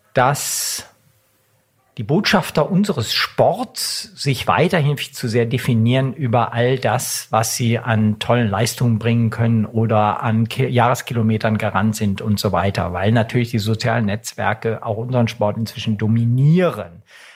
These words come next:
Es fehlt so ein bisschen so, so jemand, der so den, den Spirit Laufen an sich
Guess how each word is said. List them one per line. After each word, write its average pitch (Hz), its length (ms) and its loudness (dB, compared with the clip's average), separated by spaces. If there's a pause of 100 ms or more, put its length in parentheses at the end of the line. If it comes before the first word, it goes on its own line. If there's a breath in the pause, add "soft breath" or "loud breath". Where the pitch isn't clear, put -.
(140 loud breath)
Es - 100 -16
fehlt 160 280 -2
so 160 100 -2
ein 151 80 2
bisschen 143 480 0 (500 loud breath)
so, 127 400 2
so 135 160 0
jemand, 135 560 0
der 127 280 2
so 117 420 0
den, 117 520 -4
den 123 160 0
Spirit 170 560 0
Laufen 143 800 -2 (100)
an 123 200 2
sich 156 560 -2